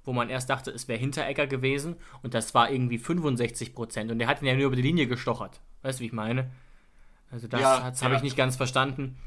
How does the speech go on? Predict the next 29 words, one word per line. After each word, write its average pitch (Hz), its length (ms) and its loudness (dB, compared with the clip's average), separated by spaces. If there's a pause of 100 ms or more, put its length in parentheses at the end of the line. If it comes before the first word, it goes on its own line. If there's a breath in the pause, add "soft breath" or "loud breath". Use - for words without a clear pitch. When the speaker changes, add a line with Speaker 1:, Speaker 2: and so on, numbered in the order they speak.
(580 soft breath)
Speaker 1:
welche, 135 920 2
äh, 127 340 0
professionellen 131 600 -2
Mathematiker 127 680 2
sich 120 160 -2
das 120 140 -2
ausgerechnet 113 600 -6
<laughs> 131 220 -4
haben. 117 260 2
Aber 156 380 4 (720 loud breath)
auf 139 180 -4
jeden 147 260 0
Fall, 127 560 4
ähm, 110 360 -4 (580)
ein 123 360 -6
sehr, 127 520 2
sehr 117 360 0
kurioses 120 640 -2
Tor, 117 180 -2
das 123 160 -4
man 120 140 -2
wahrscheinlich 123 320 0
ein 110 40 -4
zweites 120 360 -2
Mal 113 120 -4
nicht 113 140 -4
so 117 140 -12
schafft. 127 400 -6 (840)
Speaker 2:
Ja, 131 280 0